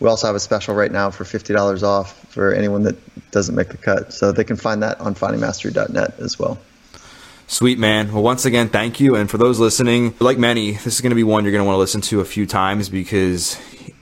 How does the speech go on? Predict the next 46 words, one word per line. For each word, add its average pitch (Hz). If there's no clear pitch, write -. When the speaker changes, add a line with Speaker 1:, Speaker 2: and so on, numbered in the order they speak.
Speaker 2:
Doctor 101
Gervais 90
unleashed 95
some 87
incredible 95
tips. -
Not -
just -
tips, 143
but -
tips -
you 151
can 127
actually 117
take 101
action 98
on, 85
just 85
little 110
bite-sized 101
nuggets 90
that 87
can -
move 92
the 92
needle 90
for 90
you 87
in 82
such, 87
such -
a 90
big 110
way 98
with 90
your 87
mindset, 92
with 92
the 104
way 95
you 87
carry 104
yourself 95
throughout 92
the 92
day. 120